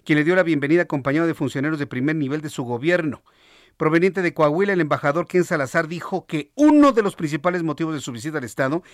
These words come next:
es apoyar la generación de energías renovables, las cuales beneficiarán directamente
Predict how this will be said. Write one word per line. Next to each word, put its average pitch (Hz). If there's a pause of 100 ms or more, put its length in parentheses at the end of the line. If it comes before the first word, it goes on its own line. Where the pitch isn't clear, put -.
(140)
es 180
apoyar 175
la 185
generación 151
de 175
energías 156
renovables, 156
las 135
cuales 165
beneficiarán 127
directamente 147